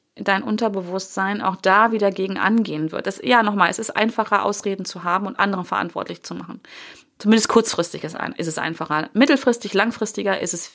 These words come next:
wirklich viel cooler und auch, ähm, leichter, leichter die Verantwortung zu übernehmen und, und ins Handeln zu kommen. Weil dann übernimmst du das Steuer.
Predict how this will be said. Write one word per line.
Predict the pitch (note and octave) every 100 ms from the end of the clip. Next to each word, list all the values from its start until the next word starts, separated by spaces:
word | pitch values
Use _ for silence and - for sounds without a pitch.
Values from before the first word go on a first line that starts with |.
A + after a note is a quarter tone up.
| _ -
wirklich | G3+ A#3 F#3+ - _ -
viel | - C4
cooler | - B3 A#3+ A#3 - - - - -
und | F#3 F#3
auch, | F3+ F#3 F#3 - _ -
ähm, | F3+ F3+
leichter, | F3 A#3+ F#4 - E3+ F#3+ -
leichter | G3+ A#3+ C#4 - A#3+
die | A3+ G#3+
Verantwortung | G#3+ A3 A#3+ A3+ A3 G#3
zu | G#3+
übernehmen | G3+ F#3+ F#3+ F#3+
und, | F#3+ - _
und | G3 G3 -
ins | G3 F#3
Handeln | C4 D#4+ A#3+
zu | -
kommen. | - - G3 - - - -
Weil | F#3 G3
dann | A#3 B3+
übernimmst | A#3+ A#3 A#3+ A#3 -
du | A#3 A3 G#3+
das | G3+ G3
Steuer. | - B3+ G#3+ D#3 F3